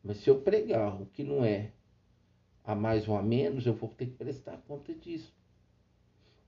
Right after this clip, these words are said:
O ide é pra todos nós. Então, se Deus coloca uma pessoa na sua vida pra cuidar dela, pra discipular de-, ela, você é um disci-, pastor discipulador, você tá pastoreando.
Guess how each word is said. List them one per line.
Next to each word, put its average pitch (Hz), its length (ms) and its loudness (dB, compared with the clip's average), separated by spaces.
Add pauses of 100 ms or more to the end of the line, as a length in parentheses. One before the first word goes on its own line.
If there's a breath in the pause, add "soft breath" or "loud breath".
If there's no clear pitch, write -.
O 120 180 4
ide 160 320 2
é - 20 4
pra 139 200 -2
todos 156 340 0
nós. 135 400 -2
Então, 123 280 -2
se 135 140 -14
Deus 139 200 0
coloca 175 360 0
uma 190 120 -4
pessoa 165 380 -4
na 147 100 -4
sua - 180 -4
vida 120 240 -2
pra 131 240 -2
cuidar 123 440 0
dela, 123 240 0
pra 120 140 -2
discipular 113 460 -4
de-, 110 300 -2
ela, 139 420 0 (360 soft breath)
você 151 420 0
é 139 100 4
um 151 100 0
disci-, 147 200 -4
pastor 147 600 -8
discipulador, 262 760 -6
você 247 140 -8
tá 269 120 -8
pastoreando. 285 880 0